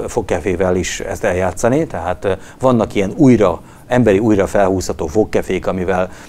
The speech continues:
ö, amit árulnak a pet shopokban, és ezekkel bizonyos kutyáknál, aki hagyja,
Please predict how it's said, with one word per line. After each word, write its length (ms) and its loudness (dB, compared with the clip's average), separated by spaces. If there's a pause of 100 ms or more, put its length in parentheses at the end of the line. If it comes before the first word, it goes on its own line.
(120)
ö, 160 -2
amit 260 -2
árulnak 380 2
a 40 -2
pet 180 -2
shopokban, 460 -2 (240)
és 100 -10
ezekkel 500 2 (300)
bizonyos 400 4
kutyáknál, 640 0
aki 260 2
hagyja, 500 2